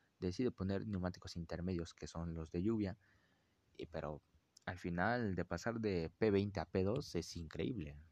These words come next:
O sea, él lo, lo dijo. Eh, él también lo dijo, que no esperaba ni quedar en esa posición. Em, y ya. Em,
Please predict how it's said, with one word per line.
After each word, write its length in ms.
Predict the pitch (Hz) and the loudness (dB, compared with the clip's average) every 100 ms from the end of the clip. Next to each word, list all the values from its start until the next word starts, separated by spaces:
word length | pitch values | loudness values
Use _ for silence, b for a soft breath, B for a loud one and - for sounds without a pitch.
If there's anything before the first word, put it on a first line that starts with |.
| _ - | _ -20
O 40 | |
sea, 200 | - 90 | -6 -2
él 100 | 92 | 0
lo, 160 | 90 82 | 0 0
lo 160 | 80 | -2
dijo. 400 | 85 117 - 131 - b b b b _ _ - | -2 -4 -6 -12 -12 b b b b _ _ -6
Eh, 640 | 104 98 90 87 87 78 - _ _ _ _ _ _ _ _ _ _ _ _ _ _ _ _ _ _ _ _ _ _ _ _ _ - | 0 0 2 0 -4 -8 -18 _ _ _ _ _ _ _ _ _ _ _ _ _ _ _ _ _ _ _ _ _ _ _ _ _ -2
él 300 | 101 98 90 | 2 2 2
también 260 | 92 98 | 2 2
lo 120 | 95 | 2
dijo, 240 | 107 139 104 | 2 2 0
que 100 | 98 | 0
no 80 | - | -2
esperaba 400 | - - 139 110 | -4 0 2 2
ni 140 | 95 | 0
quedar 240 | 92 80 | 0 0
en 100 | 78 | 0
esa 160 | 78 - | -4 -8
posición. 460 | - - - - - - _ _ b b b b b _ _ _ - | -14 -14 -12 -14 -16 -20 _ _ b b b b b _ _ _ -14
Em, 300 | 92 85 85 87 - - | -10 -10 -10 -14 -16 -6
y 180 | 90 | -4
ya. 220 | 82 73 - _ b b b | -4 -6 -14 _ b b b
Em, 600 | - 104 101 101 101 101 | -2 2 4 4 2 0